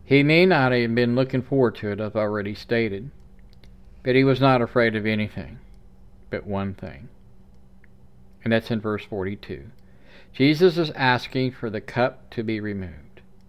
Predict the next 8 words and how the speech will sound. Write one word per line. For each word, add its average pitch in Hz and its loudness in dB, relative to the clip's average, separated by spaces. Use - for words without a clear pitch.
And 139 -4
why 156 4
the 170 0
cup? - -2
Why 120 2
not 147 2
the 160 0
flogging? 120 0